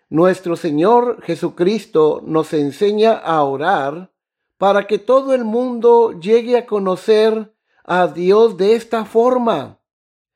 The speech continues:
para que todo el mundo llegue a honrar a Dios así.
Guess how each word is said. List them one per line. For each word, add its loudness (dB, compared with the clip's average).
para 0
que 4
todo 0
el 0
mundo 0
llegue 0
a -2
honrar -2
a -2
Dios 0
así. -4